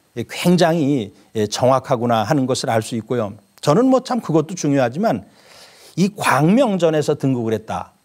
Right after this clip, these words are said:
광개토 대왕께서 그 등극을 할 때 그 궁궐의 이름이 광명전이라는 건데, 야,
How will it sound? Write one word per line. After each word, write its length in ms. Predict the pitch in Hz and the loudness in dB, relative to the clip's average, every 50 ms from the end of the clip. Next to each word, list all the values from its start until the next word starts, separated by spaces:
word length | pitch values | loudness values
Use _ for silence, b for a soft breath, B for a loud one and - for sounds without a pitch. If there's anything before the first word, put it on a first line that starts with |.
| _ _ _ - | _ _ _ -4
광개토 400 | - 135 143 151 143 147 151 135 | -2 0 0 0 0 -2 -2 0
대왕께서 1080 | 135 135 131 131 120 113 - - _ _ _ _ _ _ - 143 143 - - 139 123 | 2 2 2 2 -2 -6 -12 -18 _ _ _ _ _ _ -4 -4 -4 -2 0 -2 -2
그 160 | 123 127 127 120 | -2 -6 -8 -4
등극을 440 | - 139 143 151 131 131 131 135 123 | 0 2 2 2 2 0 -4 -6 -4
할 100 | 131 127 | -6 -8
때 440 | - - 165 131 127 127 95 - b b b b b b b b | -4 -2 0 2 2 0 0 -4 b b b b b b b b
그 80 | 139 - | -16 -12
궁궐의 560 | - - 156 170 185 190 202 214 196 185 170 156 | -2 0 2 4 4 4 4 4 4 4 2 2
이름이 260 | 147 165 180 202 190 - | 0 -2 -4 -4 -6 -8
광명전이라는 920 | - - - 143 147 147 147 135 131 120 127 117 120 117 117 110 113 113 | -6 -2 0 2 4 4 4 2 2 0 0 0 0 0 -2 -2 -4 -4
건데, 340 | 117 131 147 151 123 104 98 B B B B B B B B B _ - | -6 -8 -6 -4 -6 -6 -6 B B B B B B B B B _ -6
야, 40 | 240 | -4